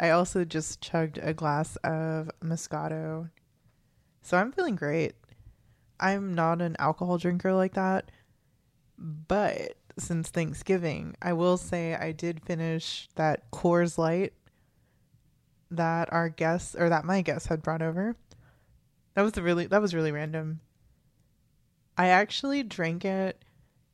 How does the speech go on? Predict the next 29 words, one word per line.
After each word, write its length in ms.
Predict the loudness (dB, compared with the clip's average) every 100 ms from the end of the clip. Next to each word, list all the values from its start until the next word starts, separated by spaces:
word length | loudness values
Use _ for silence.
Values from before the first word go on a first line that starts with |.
| _ -2
with 180 | 0
the 80 | 2
mountains 540 | 2 2 0 0 -2 -2
blue. 420 | -2 0 -2 -4 _ _ _ _ _ _ _ _ _ _ _ _ -2
Yeah, 240 | 4 4
I 40 | 4
wa-, 160 | 2
I 80 | 0
was 300 | 2 0 0
like, 120 | -2
"Ooh, 360 | -2 -2 -2 -2
this 160 | -2 -4
is 160 | -4
a 60 | -2
Blue 220 | 0 0
Mountain 420 | 0 -2 -2 -6
can." 500 | -6 -8 -6 -6 -10 -14 _ -20 -20 _
Um, 540 | 0 2 2 2 2 -2
I'm 140 | -2
not 200 | 0 2
really 280 | 2 0 0
a, 100 | -2 -4 -14 -20 _ -2
well, 140 | 2
no, 100 | 6
I 160 | 6 6
like 320 | 2 -2 0
dark 260 | 0 0
beer. 300 | 0 0 0 -4 _ _ _ _ _ _ _ _ _ _ _
So 1120 | -20 -16 0 2 2 2 0 0 0 -2 -4